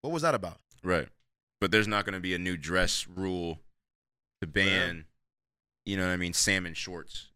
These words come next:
Speaker 2: You know what I'm
Speaker 1: Yeah.
Speaker 2: saying? It's not gonna happen.
Speaker 1: It's not gonna happen.
Speaker 2: It's not gonna happen.
Speaker 1: So for me, it's like what I said was, when I saw that shit, I definitely felt like they're either trying him because of the way he looks,
Speaker 2: Right.
Speaker 1: or they're just mad
Speaker 2: Just angry.
Speaker 1: at the world and just wanna start fights.
Speaker 2: Yeah.
Speaker 1: 'Cause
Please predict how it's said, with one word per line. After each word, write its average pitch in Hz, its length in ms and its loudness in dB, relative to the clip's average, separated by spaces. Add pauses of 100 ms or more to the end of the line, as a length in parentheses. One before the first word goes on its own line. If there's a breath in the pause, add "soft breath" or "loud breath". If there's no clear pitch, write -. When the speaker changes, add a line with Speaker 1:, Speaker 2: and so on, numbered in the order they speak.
Speaker 2:
You 95 60 -4
know 92 80 2
what - 20 2
I'm 90 60 0
Speaker 1:
Yeah. - 40 -6
Speaker 2:
saying? 92 140 2
It's 87 100 -4
not 92 120 -4
gonna 85 120 -6
happen. 82 340 -6
Speaker 1:
It's - 140 -20
not 98 100 -14
gonna 95 160 -14
happen. 98 160 -16
Speaker 2:
It's - 120 -20
not 92 60 -6
gonna 90 140 -4
happen. 82 240 -6
Speaker 1:
So 120 140 -4
for 123 120 -4
me, 147 240 -6
it's 113 280 -8
like 113 120 -4
what 117 100 -2
I 123 80 2
said 135 240 0
was, 107 400 0 (340)
when 104 160 -6
I 113 100 0
saw 135 300 6
that 117 180 4
shit, - 380 0 (920)
I 113 120 2
definitely 127 320 -2
felt 110 220 -4
like 87 260 -8 (560)
they're 101 100 -6
either 110 180 -4
trying 120 380 0
him 135 100 -4
because 107 200 -8
of 90 60 -16
the 92 40 -16
way 95 120 -10
he 92 120 -16 (100)
looks, - 380 -12 (180)
Speaker 2:
Right. 73 200 -8
Speaker 1:
or 98 100 -2
they're 110 100 4
just 95 200 -4
mad 90 380 -6 (360)
Speaker 2:
Just - 160 -18
angry. 73 280 -12 (120)
Speaker 1:
at 98 100 -12
the 92 80 -12
world 90 320 -10
and 87 140 -16
just 87 160 -12
wanna 87 180 -14
start 85 260 -14
fights. - 420 -20 (220)
Speaker 2:
Yeah. 76 220 -8
Speaker 1:
'Cause 82 160 -16